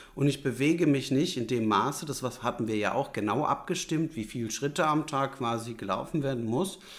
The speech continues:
Und wenn das nicht ist, dann würde das Ganze, hätte das niemals so funktioniert. Es ist quasi die Frauen und Männer, die sich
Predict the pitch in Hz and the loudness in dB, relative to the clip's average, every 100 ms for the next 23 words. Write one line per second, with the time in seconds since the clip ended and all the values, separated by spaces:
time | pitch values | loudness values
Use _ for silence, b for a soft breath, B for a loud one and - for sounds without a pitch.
0 | B B B B B 143 135 - - - | B B B B B 2 2 0 -12 -20
1 | - 147 151 170 175 165 190 - 160 - | -2 2 4 2 2 2 2 -4 -4 0
2 | 143 135 180 160 143 151 156 151 170 156 | 2 2 0 -2 -2 -2 0 -2 -4 -4
3 | - 165 214 196 180 180 160 - 165 160 | 2 4 4 4 2 0 -4 0 0 0
4 | 139 135 143 113 - 160 - 147 147 147 | 2 4 4 2 -4 -4 0 2 2 0
5 | 143 B B B B - 175 196 233 - | -4 B B B B -8 -2 -2 -2 -4
6 | 143 135 139 202 233 196 131 113 120 123 | 0 4 6 4 2 2 0 0 0 2
7 | 160 185 156 156 151 147 | 2 0 -2 -2 -2 -4